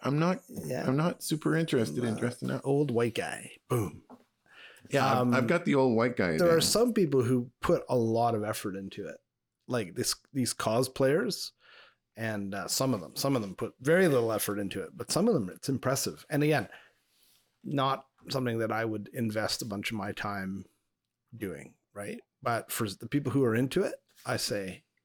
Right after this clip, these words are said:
Speaker 2: "Yeah, nice job." I can appreciate the effort put into it, like we were talking about, you know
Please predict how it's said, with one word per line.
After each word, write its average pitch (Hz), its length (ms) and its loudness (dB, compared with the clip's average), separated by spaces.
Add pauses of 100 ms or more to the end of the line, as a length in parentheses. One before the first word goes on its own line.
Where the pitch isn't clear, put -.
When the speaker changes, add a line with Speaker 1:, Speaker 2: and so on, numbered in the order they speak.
(100)
Speaker 2:
"Yeah, 123 300 -8 (240)
nice 131 200 -6
job." - 360 -8
I - 100 -6
can 135 140 -4
appreciate 143 680 2 (500)
the 135 180 -6
effort - 400 -2 (140)
put 120 140 -4
into 98 240 -6
it, - 120 -14 (180)
like 127 140 -4
we 123 80 -2
were 107 40 -4
talking 110 280 -2
about, 80 240 -14 (800)
you 123 100 -12
know - 180 -16